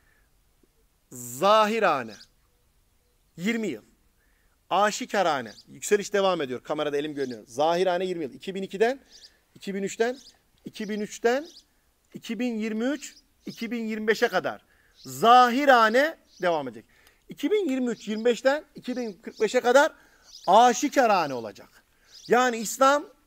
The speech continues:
aşikar bir şekilde yeryüzüne hakim olacak. İki bin kırk beşten iki bin seksen beşe veya iki bin kırk üçten iki bin seksen üçe kadar kırk yıl galibane. Yani sulhu umumi dünyada temin edilecek,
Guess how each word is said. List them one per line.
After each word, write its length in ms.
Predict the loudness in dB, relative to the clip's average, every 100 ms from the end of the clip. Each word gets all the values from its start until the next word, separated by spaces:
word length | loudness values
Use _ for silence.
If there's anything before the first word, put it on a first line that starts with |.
| _ 0
aşikar 680 | 4 4 2 2 6 6 4
bir 120 | -4
şekilde 380 | -4 -6 -4 -2
yeryüzüne 400 | -2 -2 -6 -8
hakim 300 | -8 -8 -12
olacak. 260 | -12 -18 _ _ _ _ _ -10
İki 260 | -2 0 0
bin 220 | -2 -6 -10
kırk 260 | -10 -2
beşten 400 | -2 -2 -2 -4 -6 -20 -20
iki 220 | -10 -8
bin 100 | -6
seksen 440 | -4 -4 -4 -4
beşe 300 | -6 -8 -10 -12 -20 _ _
veya 240 | -2 0 0
iki 200 | -2 -8
bin 120 | -10
kırk 220 | -10 -10
üçten 320 | -6 -2 -2 -2
iki 200 | -14 -14
bin 80 |
seksen 320 | -8 -8 -6 -8
üçe 140 | -6
kadar 220 | -6 -8 -12 _ _ _
kırk 300 | 0 0 0
yıl 180 | -2 -2 -4 _ _
galibane. 680 | 4 6 6 4 2 0 -8 _ _ _ _ 0
Yani 460 | 4 4 2 -4 -12 -20
sulhu 560 | -10 -2 -2 -2 -2
umumi 360 | -2 -2 -4 -6
dünyada 380 | -6 -2 0 -2
temin 340 | -4 -4 -2
edilecek, 400 | -2 0 0 0